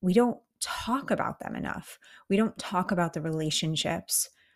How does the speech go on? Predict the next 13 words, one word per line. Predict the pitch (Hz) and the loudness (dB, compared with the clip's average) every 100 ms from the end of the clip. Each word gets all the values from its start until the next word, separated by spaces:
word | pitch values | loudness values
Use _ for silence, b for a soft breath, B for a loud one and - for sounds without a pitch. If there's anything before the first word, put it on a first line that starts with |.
| b | b
with | 180 165 175 - | 0 4 4 2
this | - 151 - | 2 2 0
particular | 185 160 180 180 165 156 | -4 -2 -4 -4 -4 -4
role | 147 147 147 196 - - _ _ _ _ _ _ | -2 -2 0 -2 -4 -10 _ _ _ _ _ _
because | 208 202 196 | 2 4 2
we're | 214 | 2
so | 185 - 214 196 | 2 2 4 4
focused | 202 214 175 190 - 185 - - - | 4 2 2 2 -2 -2 -4 -4 0
oftentimes | 196 180 190 175 - 175 156 151 185 208 - - _ - | 0 0 0 -2 0 0 0 -2 -2 -2 -2 -8 _ 2
on | 175 175 170 | 4 6 4
the | 156 165 | 2 0
relationships | 170 160 156 165 - 160 - - | 2 0 0 -4 0 -2 -2 0
with | 170 165 - | 0 0 -6